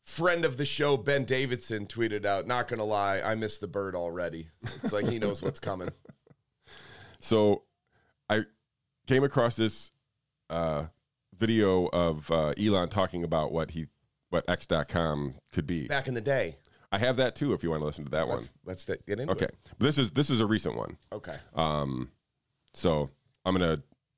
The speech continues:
Speaker 2: play around with the audio buttons here, and hopefully the folks at home can, uh,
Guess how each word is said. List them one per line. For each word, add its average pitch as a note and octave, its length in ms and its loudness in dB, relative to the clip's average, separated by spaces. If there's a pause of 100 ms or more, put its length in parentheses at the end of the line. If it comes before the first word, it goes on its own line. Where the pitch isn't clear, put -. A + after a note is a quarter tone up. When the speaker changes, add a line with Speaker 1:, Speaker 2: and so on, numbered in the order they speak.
(260)
Speaker 2:
play G#2 160 4
around F2+ 240 4
with E2 80 0
the E2+ 100 4
audio E2+ 300 4
buttons D#2 340 -2
here, D#2+ 240 2
and D2 220 -2 (360)
hopefully E2+ 280 0
the D2 220 0 (200)
folks E2+ 220 -2
at D2 60 -8
home D#2+ 220 0
can, C2+ 380 -6 (300)
uh, A#1 240 -8